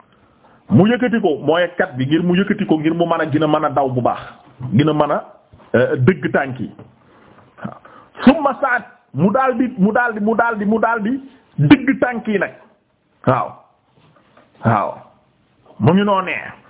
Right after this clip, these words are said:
Loo. À grands pas. Mooy loolu. Waaw. Daal di dëgg tànk yi bu baax. Summa sa'at sa'yal insaanil majhuud. Doxu nit koo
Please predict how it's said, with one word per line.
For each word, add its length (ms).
Loo. 480
À 160
grands 380
pas. 440
Mooy 220
loolu. 320
Waaw. 300
Daal 220
di 140
dëgg 360
tànk 240
yi 80
bu 100
baax. 300
Summa 480
sa'at 260
sa'yal 480
insaanil 600
majhuud. 640
Doxu 380
nit 240
koo 160